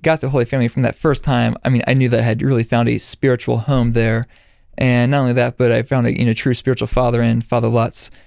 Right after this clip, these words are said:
and a lot of the people that, you know, would go to Holy Family as well. And so it was just a great community to really su-, be supported in the faith at. And so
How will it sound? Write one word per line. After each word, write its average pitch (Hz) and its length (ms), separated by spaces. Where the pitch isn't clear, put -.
and 120 320
a 113 40
lot 117 200
of 120 140
the 117 240
people 123 340
that, 113 260
you 131 80
know, 117 180
would 117 140
go 120 180
to 117 420
Holy 131 220
Family 117 340
as 117 120
well. 117 200
And 117 160
so 127 100
it - 20
was 123 80
just 123 180
a 127 60
great 139 260
community 127 600
to 120 600
really 127 360
su-, - 180
be 131 100
supported 127 540
in 117 80
the 117 80
faith 131 300
at. - 260
And 131 280
so 127 520